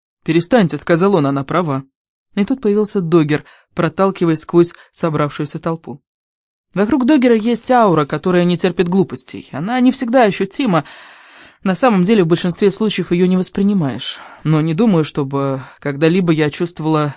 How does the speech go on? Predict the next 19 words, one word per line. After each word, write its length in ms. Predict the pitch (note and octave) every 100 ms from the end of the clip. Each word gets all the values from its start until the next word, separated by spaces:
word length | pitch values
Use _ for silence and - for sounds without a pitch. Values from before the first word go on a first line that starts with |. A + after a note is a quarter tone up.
| _
эту 260 | D#3 D3+ D3
его 240 | C#3+ D#3
силу, 480 | - - G#3 F#3 E3+ - - - _ _ _
чем 220 | - D3 C#3
бы 80 |
она 120 | C#3+ D3
ни 100 | D3+
была, 240 | D#3+ F#3
так 440 | - F#3 D3 -
мощно, 480 | - F3+ A3+ - F3
как 240 | C#3+ C#3+ C#3+
в 80 |
этот 240 | F3 F#3 G3+
конкретный 520 | F3+ C#3+ C#3+ C#3 D3
момент. 460 | D3 C#3 C3 D3 _ _ _ _ _ _ _ _ _ _ _ _ _ _ _ -
«Возьмите 680 | C#3+ D3+ C#3+ D#3 F#3+ - A3+
меня 280 | G3+ G3
за 220 | F#3 D3+ D3
руку». 320 | C#3 D#3